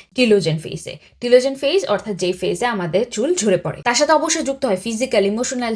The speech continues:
স্ট্রেস, এছাড়া পুষ্টির অভাব, এই সবগুলো ফ্যাক্টর মিলিয়ে মূলত এই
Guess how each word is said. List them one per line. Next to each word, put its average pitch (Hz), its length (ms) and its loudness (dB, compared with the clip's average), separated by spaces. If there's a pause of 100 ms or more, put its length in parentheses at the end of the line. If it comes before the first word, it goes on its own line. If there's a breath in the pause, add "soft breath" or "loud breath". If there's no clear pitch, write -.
স্ট্রেস, 170 340 -2 (360 loud breath)
এছাড়া 208 340 0
পুষ্টির 220 320 -2 (100)
অভাব, 202 240 -2 (120)
এই 202 80 -2 (160)
সবগুলো 285 500 4
ফ্যাক্টর 269 260 -2 (100)
মিলিয়ে 254 300 -2
মূলত 240 200 -2 (100)
এই 208 40 0